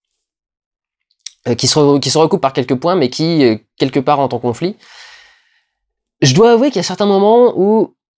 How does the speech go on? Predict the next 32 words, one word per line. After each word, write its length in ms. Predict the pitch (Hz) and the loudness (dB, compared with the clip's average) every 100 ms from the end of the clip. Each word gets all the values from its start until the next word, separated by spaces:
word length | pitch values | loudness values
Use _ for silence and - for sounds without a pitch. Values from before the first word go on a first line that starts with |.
| _ _ _ _ _ | _ _ _ _ _
le 160 | 160 165 | 0 2
conflit 380 | 208 - 220 | 2 2 0
est 180 | 196 - _ _ _ _ _ _ 156 143 | 0 -2 _ _ _ _ _ _ -10 -6
t-, 180 | - 147 | 0 2
t-, 160 | 147 139 | 2 -2
tellement, 600 | - 180 185 196 202 190 | 0 2 4 2 2 2
euh, 500 | 143 135 131 127 127 | 2 2 2 2 0
enfin, 120 | 120 | 0
le, 100 | 151 | 0
le 160 | - 156 | 0 -2
personnage 360 | 185 - 208 143 | -2 0 -2 -2
est 180 | 127 | -4
tellement 360 | - 208 208 202 | 0 2 2 0
un 60 | 147 | -2
enculé 440 | 131 139 143 165 | -2 -2 0 0
que 300 | 165 131 123 | -2 -2 0
c'est, 400 | 113 - - 117 | -2 -6 -6 -8
c'est, 160 | - 123 | -6 -6
que 80 | 120 | -2
ça 140 | 135 | -2
devient 160 | 123 123 | 0 0
vraiment 220 | 123 139 | 0 0
compliqué. 500 | 135 127 110 101 90 - - _ _ 98 | -2 -4 -4 -4 -6 -10 -20 _ _ -2
Euh, 300 | 101 98 - | 0 2 2
en 140 | 131 | 0
particulier 480 | 143 143 156 165 180 | 0 -2 -4 2 2
quand 100 | 151 | 2
la 60 | 123 | -2
scène 340 | 131 127 123 | -2 -2 0
de 100 | 123 | -2
fin 200 | 117 147 | -2 -4
commence 540 | - 127 170 202 - | 0 0 0 -2 -12